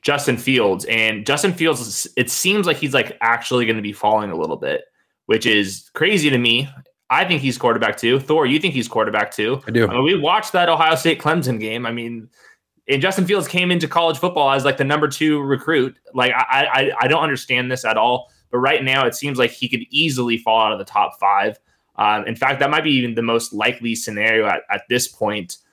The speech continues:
Speaker 1: Very few people are saying it's gonna be Justin Fields at that third spot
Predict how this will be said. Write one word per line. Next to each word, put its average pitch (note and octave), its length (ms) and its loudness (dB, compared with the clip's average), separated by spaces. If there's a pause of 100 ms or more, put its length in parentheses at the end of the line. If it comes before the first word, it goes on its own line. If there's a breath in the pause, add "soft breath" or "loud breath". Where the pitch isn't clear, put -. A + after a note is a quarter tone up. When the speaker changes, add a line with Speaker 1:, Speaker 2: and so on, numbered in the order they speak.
(280)
Speaker 1:
Very F3 380 2
few F3+ 280 -2
people F3 400 0
are B2+ 160 2
saying B2+ 500 -2
it's - 220 -6
gonna B2+ 140 0
be A#2+ 100 0
Justin A2 380 -2
Fields A#2 260 0
at A2 80 0
that G#2 220 -4
third G#2+ 220 0
spot G2 480 0